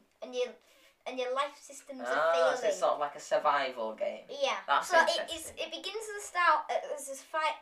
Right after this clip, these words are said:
Speaker 1: survival game, but
Speaker 2: Yeah.
Speaker 1: then once you get, like, a freighter and really good spaceships, you
Speaker 2: Yeah.
Speaker 1: can, um, it's basically an exploration game.
Speaker 2: Mm, it's a bit like Minecraft, isn't it?
Speaker 1: Yeah, a lot like Minecraft, actually.
Speaker 2: Uh, haven't you, like, built your own house and stuff?
Speaker 1: Yeah, yeah, I, I've built a little house.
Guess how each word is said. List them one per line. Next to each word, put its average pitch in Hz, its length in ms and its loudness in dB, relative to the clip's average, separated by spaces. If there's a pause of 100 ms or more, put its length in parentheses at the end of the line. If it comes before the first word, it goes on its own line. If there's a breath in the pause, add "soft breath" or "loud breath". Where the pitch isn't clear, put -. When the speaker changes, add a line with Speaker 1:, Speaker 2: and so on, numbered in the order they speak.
Speaker 1:
survival 269 580 -2
game, 208 380 -12 (560)
but 285 140 4
Speaker 2:
Yeah. 320 120 8
Speaker 1:
then 330 80 2
once 311 240 0
you - 80 -12
get, - 160 0
like, 508 140 -8
a 539 60 -6
freighter 554 760 0 (180)
and 208 320 -10 (640)
really 277 300 -6
good 262 180 -2
spaceships, - 960 -6 (400 soft breath)
you 320 100 -10
Speaker 2:
Yeah. 311 120 4
Speaker 1:
can, 262 180 2
um, 226 200 0 (240)
it's 233 180 -6
basically 254 360 -2
an 233 60 -10
exploration 226 580 -12
game. 202 300 -12 (220)
Speaker 2:
Mm, 170 300 -12
it's - 100 -20
a - 40 -20
bit 180 120 2
like 160 180 2
Minecraft, - 580 -4
isn't 127 200 -18
it? - 120 -20
Speaker 1:
Yeah, 285 260 4
a - 20 0
lot 294 160 2
like 220 140 -2
Minecraft, - 440 -14
actually. 202 460 -16 (180)
Speaker 2:
Uh, 160 120 4
haven't 175 340 0
you, 165 120 -2
like, 147 260 0
built 156 400 -2
your 147 120 0
own 143 140 0
house - 500 -4
and 220 100 -20
stuff? 311 160 -4
Speaker 1:
Yeah, 269 100 6
yeah, 240 360 0
I, 254 60 -2
I've 254 120 -8
built 254 220 -4
a 240 60 -10
little 214 240 -6
house. - 440 -12